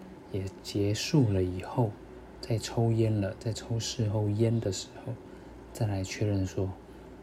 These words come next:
这个交易完成，你愿意把钱拨给对方，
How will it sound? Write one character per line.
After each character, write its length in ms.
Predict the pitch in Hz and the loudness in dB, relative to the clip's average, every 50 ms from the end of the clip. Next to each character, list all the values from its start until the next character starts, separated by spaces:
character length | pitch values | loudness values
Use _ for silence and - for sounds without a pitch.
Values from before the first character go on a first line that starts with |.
| - - - | -16 -16 -14
这 100 | - - - | -14 -10 -4
个 240 | - 104 98 95 95 95 - | 0 0 2 2 0 -2 -2
交 240 | - 107 104 107 | 0 2 4 4
易 140 | 107 107 104 | 4 4 4
完 260 | 98 95 92 92 101 | 4 2 4 4 2
成， 180 | 98 - - - - - - - - - - - - - - | 2 2 0 -6 -8 -10 -14 -16 -16 -16 -16 -14 -10 -2 2
你 160 | 110 95 95 | 2 4 6
愿 260 | 101 117 131 127 117 | 8 10 12 12 12
意 240 | 113 110 107 98 92 - - - - - - - - | 10 8 6 4 2 0 -4 -14 -18 -16 -14 -8 -8
把 160 | 101 95 95 | -6 -6 -6
钱 340 | - - - - 98 98 98 - - - - - - - | -6 -6 -6 -4 -4 -4 -4 -6 -8 -14 -18 -16 -6 2
拨 160 | - 113 107 | 4 4 4
给 160 | 101 104 92 - - | 4 2 0 0 2
对 180 | - 104 95 | 2 2 2
方， 260 | 92 - - 101 92 | 2 0 -2 -4 -4